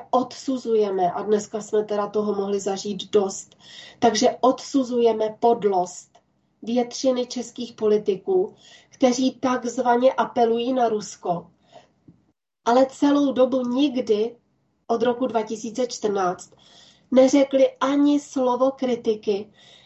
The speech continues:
na adresu ukrajinských fašistických banderovců, na adresu štvavé válečné politiky U S A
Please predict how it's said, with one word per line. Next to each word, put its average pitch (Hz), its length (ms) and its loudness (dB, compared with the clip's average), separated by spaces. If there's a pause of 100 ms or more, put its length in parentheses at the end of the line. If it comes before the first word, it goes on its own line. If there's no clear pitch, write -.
na 240 120 4
adresu 240 800 0
ukrajinských 262 920 0
fašistických 226 800 -8
banderovců, 214 960 2 (680)
na 247 100 6
adresu 269 600 2
štvavé 262 680 -4
válečné 240 640 0
politiky 226 640 2
U 214 160 2
S 190 280 -8
A 180 340 -4